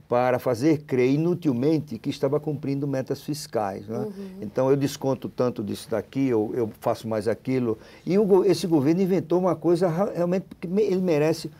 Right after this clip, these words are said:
Speaker 1: como eu falei no artigo na Veja, o prêmio Ig Nobel de, de contabilidade criativa,
Speaker 2: Sensacional.
Speaker 1: que é uma operação em que o Tesouro tem prejuízo e dá lucro,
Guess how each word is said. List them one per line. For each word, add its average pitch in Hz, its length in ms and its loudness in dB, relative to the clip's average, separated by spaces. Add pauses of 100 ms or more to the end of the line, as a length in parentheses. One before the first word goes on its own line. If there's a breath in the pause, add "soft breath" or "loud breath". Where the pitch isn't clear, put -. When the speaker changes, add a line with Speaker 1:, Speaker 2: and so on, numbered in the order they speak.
(220 loud breath)
Speaker 1:
como 143 160 0
eu 147 60 6
falei 135 300 4
no 123 100 0
artigo 110 260 -4
na 113 120 2
Veja, 131 260 0
o 160 40 2
prêmio 165 420 0
Ig 170 240 -2
Nobel 139 440 2
de, 143 140 -2
de 135 380 -2
contabilidade 131 640 -2
criativa, 151 640 0
Speaker 2:
Sensacional. 202 640 -4
Speaker 1:
que 185 180 6
é 196 100 8
uma 196 180 4
operação 170 1000 4 (360 loud breath)
em 151 80 -2
que 151 120 -2
o 196 60 0
Tesouro 160 380 4
tem 202 200 0
prejuízo 190 920 2
e 202 80 0
dá 214 140 8
lucro, 190 560 4